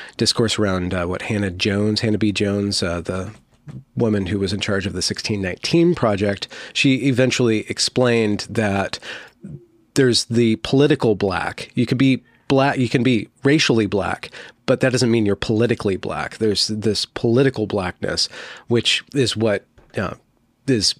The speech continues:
mean, and, and leftists are always kind of swapping out, or activists are always kind of swapping out language like that, you know, so the Motte and Bailey kind of thing. So I'm just, I'm asking, who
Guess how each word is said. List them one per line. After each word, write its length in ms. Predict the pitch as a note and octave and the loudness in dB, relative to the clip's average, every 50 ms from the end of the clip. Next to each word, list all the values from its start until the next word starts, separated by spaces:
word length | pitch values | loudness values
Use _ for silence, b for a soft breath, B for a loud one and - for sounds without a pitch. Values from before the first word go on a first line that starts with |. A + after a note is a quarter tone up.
| - - | 0 2
mean, 180 | C3 B2+ A#2 | 2 2 4
and, 280 | C3+ C3+ B2 B2 B2 - | 2 2 2 0 -2 -2
and 180 | C#3 A#2+ A#2 | -2 -2 -2
leftists 500 | A2+ B2 B2+ C3 B2+ - - A#2 G2+ - - | 0 0 2 0 0 0 -2 -2 -2 0 0
are 100 | G#2 G2 | 0 -2
always 200 | F2+ F2 F#2 - | -2 -2 -4 -4
kind 120 | - F#2+ - | -6 -6 -6
of 60 | - | -6
swapping 440 | - - G#2+ F#2+ E2+ - - F#2 F2 | -4 -4 -4 -4 -4 -4 -8 -8 -8
out, 100 | E2+ - | -8 -6
or 120 | - A2 A2 | -4 -2 0
activists 440 | G2+ G#2+ A2 - - G#2 G2 - - | 0 -2 -2 -2 -2 -4 -2 -2 -2
are 60 | G#2 | -2
always 180 | G2 E2 - | -2 -2 -4
kind 140 | - - - | -6 -6 -6
of 60 | - - | -6 -6
swapping 420 | - - G#2 G2 G2 G#2 G2+ G2 | -4 -2 -4 -4 -4 -6 -8 -8
out 160 | F#2+ D#2+ C#2+ | -8 -8 -6
language 480 | E2+ G#2+ G2+ A2+ A#2 G2 E2+ E2+ - - | -6 -4 -4 -4 -4 -4 -6 -6 -6 -6
like 200 | - - - - | -8 -8 -8 -8
that, 200 | D#2+ D#2+ E2+ - | -8 -8 -6 -6
you 100 | - G#2 | -8 -8
know, 140 | F#2+ F2 F2+ | -8 -8 -8
so 260 | G2+ - G#2+ G2+ F#2+ _ B B B B B B | -8 -6 -8 -8 -8 _ B B B B B B
the 80 | A2+ | -2
Motte 200 | A2 A2 G#2+ G2+ | 0 0 0 -2
and 80 | F#2+ F#2 | -6 -6
Bailey 280 | - G#2 A2+ A2 F#2+ - | -6 -4 -4 -4 -6 -8
kind 180 | - - - | -10 -12 -14
of 100 | - - | -14 -14
thing. 220 | - - - F#2 - | -14 -14 -14 -10 -6
So 240 | - C3 A#2+ A2 | -2 -2 0 0
I'm 160 | G2 A#2+ B2+ C3+ | 0 0 0 0
just, 180 | C3 A#2+ - B B B B B B B | 0 -2 -4 B B B B B B B
I'm 80 | A#2 B2 | 0 0
asking, 640 | C#3 D#3 E3 D#3 - - B2 A2 G#2 G#2 A2 A#2 B B B B B B B B B B B B B B B B _ - - _ _ _ _ _ - _ - - - E3 - - D#3+ C3 | 2 2 2 2 2 2 2 2 2 0 -2 -6 B B B B B B B B B B B B B B B B _ -20 -20 _ _ _ _ _ -20 _ -18 -14 -12 -10 -8 -6 -6 -4
who 500 | - - E3+ F3 E3+ E3+ E3 D3 B2 A2+ | 0 2 4 6 6 6 4 2 0 -2